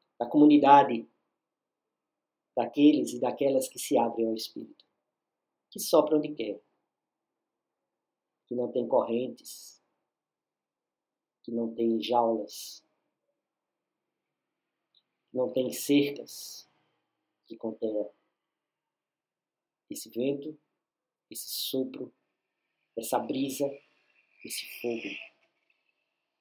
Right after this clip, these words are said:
Que Deus nos abençoe.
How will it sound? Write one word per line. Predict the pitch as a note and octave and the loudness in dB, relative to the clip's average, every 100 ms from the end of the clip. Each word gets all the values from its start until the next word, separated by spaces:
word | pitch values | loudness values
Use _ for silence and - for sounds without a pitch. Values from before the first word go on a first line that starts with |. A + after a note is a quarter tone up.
| _ _ _ _ _ _ _ _ _ _ _ _ | _ _ _ _ _ _ _ _ _ _ _ _
Que | F#3 | 10
Deus | A#3 A#3 A3+ | 12 12 12
nos | G#3 | 10
abençoe. | G#3+ G#3 G#3 G3+ E3 A#2+ | 8 8 6 6 8 6